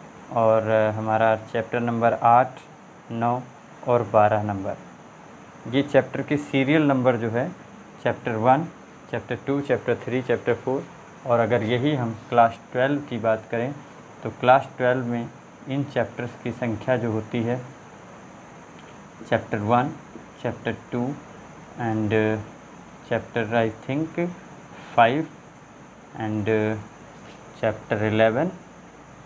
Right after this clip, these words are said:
chapter twelve and chapter fifteen। Only six chapters are there। ठीक है,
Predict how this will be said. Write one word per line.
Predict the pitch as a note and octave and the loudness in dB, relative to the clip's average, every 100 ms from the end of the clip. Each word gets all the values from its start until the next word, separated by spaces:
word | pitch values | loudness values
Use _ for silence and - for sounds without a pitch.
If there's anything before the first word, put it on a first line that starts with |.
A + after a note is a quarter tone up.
| - - - - - | -20 -20 -20 -20 -6
chapter | A#2 G#2+ - A#2 | -4 -4 -4 -4
twelve | G#2+ - - A#2 B2 E3+ F3 - - - - - - - - - - A2+ | -4 -8 0 4 4 2 -6 -16 -20 -20 -20 -20 -20 -20 -20 -20 -10 -6
and | A2 G#2+ - | -6 -6 -2
chapter | A2+ G#2+ - F3 - - - - - - - - | -2 -2 -4 -4 -6 -18 -20 -20 -20 -20 -14 -10
fifteen। | A2 - A2 G2 G2 - - - - - - A#2+ | -10 -8 -6 -6 -10 -20 -20 -20 -20 -20 -12 -4
Only | A#2 | -2
six | A#2 A#2 D#3 | -2 -2 -2
chapters | D3+ - A#2 G#2+ - | -2 -2 -4 -2 -4
are | G#2 - | -6 -4
there। | G#2+ G2 G#2+ - - - - - - - - - - - - - - | -4 -4 -6 -6 -14 -20 -20 -20 -20 -20 -20 -20 -20 -20 -20 -12 -6
ठीक | D#3 | 0
है, | D#3 | 0